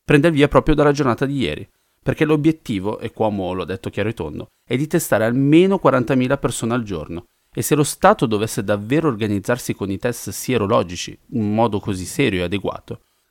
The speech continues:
da qui ai prossimi due mesi New York potrebbe essere la capofila mondiale della ripartenza. A proposito di ripartenza, ma voi lo sapevate che se siete disoccupati o in condizione di furlough,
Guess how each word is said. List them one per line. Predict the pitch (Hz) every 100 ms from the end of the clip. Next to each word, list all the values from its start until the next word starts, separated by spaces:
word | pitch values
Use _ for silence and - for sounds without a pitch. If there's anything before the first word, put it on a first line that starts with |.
| _
da | - 131
qui | 202
ai | 120
prossimi | 139 139 - 147 139
due | 165
mesi | 95 - -
New | - 151
York | 110 60 - - _
potrebbe | 120 123 120 131
essere | - 107
la | 101 104
capofila | 131 - 113 131 131
mondiale | 139 135 85 - - _
della | - 117 113
ripartenza. | 110 131 127 - - - - _ _ _ _ _ _ -
A | -
proposito | 156 196 196 143
di | 123
ripartenza, | 113 110 110 90 87 101 - -
ma | 131
voi | 285
lo | 131 117
sapevate | 139 175 175 131
che | -
se | 101 104
siete | - 170 165
disoccupati | 123 113 113 - 110 131 131
o |
in | 107
condizione | 98 104 101 95 151 131
di | 110
furlough, | - 101 104 139